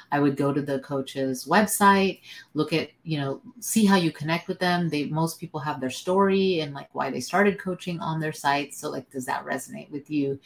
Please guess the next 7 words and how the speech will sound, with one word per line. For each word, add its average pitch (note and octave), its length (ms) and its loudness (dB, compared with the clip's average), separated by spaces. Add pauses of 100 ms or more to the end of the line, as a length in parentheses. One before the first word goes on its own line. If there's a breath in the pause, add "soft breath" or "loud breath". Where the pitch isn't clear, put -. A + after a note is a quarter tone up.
(340 loud breath)
Are D#3+ 160 4
they, D#3 160 4
do D3+ 140 -2
they D#3+ 80 0
have D#3 140 -4
training? C3+ 640 -6 (440 loud breath)
Um, C3+ 480 2